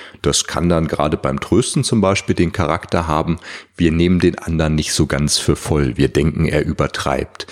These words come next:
Das muss gar nicht unsere Idee sein von dem Ganzen, aber es kommt beim anderen häufig so an.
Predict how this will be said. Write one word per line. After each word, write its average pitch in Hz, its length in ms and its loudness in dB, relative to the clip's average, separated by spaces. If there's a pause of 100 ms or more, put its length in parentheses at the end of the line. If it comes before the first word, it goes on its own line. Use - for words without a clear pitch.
(180)
Das - 160 -6
muss - 220 2
gar 92 160 2
nicht 87 260 -2
unsere 170 380 6
Idee 135 380 2
sein 131 300 2
von 135 220 -2
dem 135 140 -2
Ganzen, 127 420 0
aber 101 520 0
es - 280 -10 (120)
kommt 104 260 -2
beim 92 160 0
anderen 87 420 -4
häufig - 380 -2
so - 120 -6
an. - 360 -10